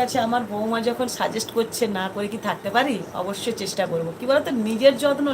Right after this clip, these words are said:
নিতে পারি না, সবার যত্ন নেবো, আমার ছেলেদের, আমার বরের, বাড়ির যা-, যারা থাকবে তাদের, কিন্তু নিজের যত্ন নিতে ইচ্ছা করে না, ভালোই লাগে না,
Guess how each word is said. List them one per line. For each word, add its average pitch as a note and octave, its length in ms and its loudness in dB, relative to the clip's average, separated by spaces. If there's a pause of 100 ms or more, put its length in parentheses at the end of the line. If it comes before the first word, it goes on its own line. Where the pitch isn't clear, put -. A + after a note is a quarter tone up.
নিতে G3+ 160 -4 (100)
পারি D#3+ 240 0
না, D3+ 60 -6 (920)
সবার C#4+ 380 4
যত্ন G#3+ 220 2 (120)
নেবো, E3+ 220 -6
আমার G#3+ 220 -2
ছেলেদের, A3 400 2 (140)
আমার G#3 180 2 (120)
বরের, G#3 340 2 (800)
বাড়ির G#3+ 260 0 (180)
যা-, F#3 200 2 (100)
যারা F#3+ 180 4 (100)
থাকবে G3 240 -2 (120)
তাদের, F#3+ 300 0 (460)
কিন্তু A3+ 220 -2 (140)
নিজের B3 300 4
যত্ন C4+ 220 4 (140)
নিতে G3 240 -4
ইচ্ছা F3+ 260 -2
করে D#3+ 220 0
না, E3 40 -4 (160)
ভালোই B3 380 4
লাগে D4 240 2
না, C#4+ 60 -2